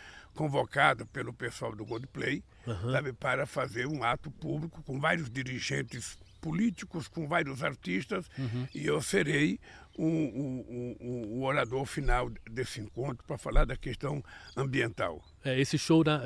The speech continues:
Speaker 2: esse show vai ser embaixo da Torre Eiffel, ali no Campo de Março, é, que vai chamar Power to the People, que power é poder para o povo, mas po-, power também tem a ver com energia, né? E tudo tem muito a ver com o setor de energia,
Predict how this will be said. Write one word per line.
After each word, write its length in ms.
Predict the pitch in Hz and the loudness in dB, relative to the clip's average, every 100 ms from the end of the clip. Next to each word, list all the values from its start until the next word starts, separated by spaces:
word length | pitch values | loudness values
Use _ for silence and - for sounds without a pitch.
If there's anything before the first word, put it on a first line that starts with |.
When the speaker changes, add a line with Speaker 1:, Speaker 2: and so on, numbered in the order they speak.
| 131 | 0
Speaker 2:
esse 180 | 131 135 | 0 0
show 180 | - 151 | 4 6
vai 120 | 175 | 6
ser 260 | - 147 - - - | 8 6 6 -2 -2
embaixo 360 | 139 131 147 - | 4 8 8 8
da 80 | 135 | 6
Torre 260 | 147 120 123 | 8 8 10
Eiffel, 260 | 165 - | 10 10
ali 100 | 131 | 8
no 80 | 127 | 6
Campo 240 | - 127 | 6 4
de 80 | 117 | 4
Março, 440 | 120 143 170 - - - - - - | 6 6 4 0 -8 -18 -20 -6 4
é, 520 | 135 131 123 127 123 131 - - 139 - | 8 10 10 10 8 4 -8 -12 -12 2
que 80 | |
vai 120 | 135 147 | 6 8
chamar 220 | 139 135 | 8 6
Power 320 | - 165 156 | 10 12 12
to 100 | - | 12
the 120 | 131 | 8
People, 360 | - 185 175 143 | 8 10 10 10
que 180 | 147 131 - - | 10 8 6 4
power 260 | - 180 165 | 12 12 12
é 20 | |
poder 460 | - 156 127 160 117 | 12 12 12 12 12
para 180 | 139 135 | 8 6
o 40 | |
povo, 340 | - 180 202 | 12 12 12
mas 160 | 185 190 | 12 10
po-, 180 | - 190 | 8 4
power 320 | - 190 196 | 8 10 10
também 240 | - 185 | 10 10
tem 140 | 170 170 | 10 10
a 20 | |
ver 120 | 156 | 10
com 120 | 170 | 10
energia, 540 | 180 170 135 117 139 120 | 12 12 10 8 8 8
né? 120 | 143 - - | 8 4 4
E 80 | 165 | 6
tudo 180 | 151 165 | 8 10
tem 120 | 160 | 10
muito 220 | 151 151 | 8 8
a 20 | |
ver 120 | 147 147 | 6 6
com 40 | |
o 40 | |
setor 240 | - - 151 | 4 6 10
de 60 | |
energia, 440 | 160 170 143 156 | 12 12 12 10